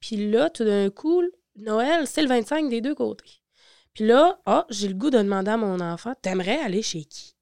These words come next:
<laughs> C'est sûr que ça peut être d'une bienveillance de demander ça, mais l'enfant, à quel point il va dire, « OK, si je choisis papa, c'est parce que je prends pour papa.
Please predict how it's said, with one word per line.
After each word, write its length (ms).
<laughs> 640
C'est 200
sûr 300
que 100
ça 160
peut 120
être 140
d'une 300
bienveillance 760
de 100
demander 420
ça, 160
mais 120
l'enfant, 460
à 100
quel 220
point 160
il 160
va 180
dire, « 480
OK, 240
si 840
je 60
choisis 280
papa, 400
c'est 100
parce 220
que 120
je 100
prends 160
pour 140
papa. 260